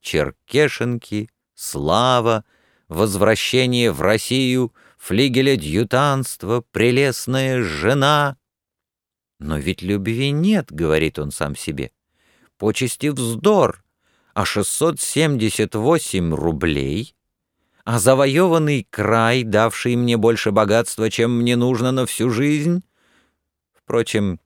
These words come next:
нехорошо будет одному воспользоваться этим богатством. Нужно раздать его.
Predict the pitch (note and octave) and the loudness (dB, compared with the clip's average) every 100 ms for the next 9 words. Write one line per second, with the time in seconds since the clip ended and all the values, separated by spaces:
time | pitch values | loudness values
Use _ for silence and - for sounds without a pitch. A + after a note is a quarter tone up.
0 | _ _ _ _ A2+ G#2+ G2 F#2 E2 - | _ _ _ _ -2 0 0 0 -2 -2
1 | C#3+ E3+ C3 F#2 F#2+ F2+ G2 F#2 E2 E2+ | -2 0 0 0 -2 -2 0 2 2 0
2 | E2 - F#2 D2+ D#2 D#2 - D#2+ - D#2+ | -2 -2 -4 -2 -2 -2 -4 -6 -4 -2
3 | F2 G2+ D2+ - - C#2+ B1 _ _ _ | -2 0 -2 -4 -8 -8 -10 _ _ _
4 | _ _ _ E2+ F2 D#2 F#2+ A2 B2+ D3+ | _ _ _ -4 -2 0 2 2 0 0
5 | F#3+ - E2 D2 C2+ | 0 0 -4 -2 -4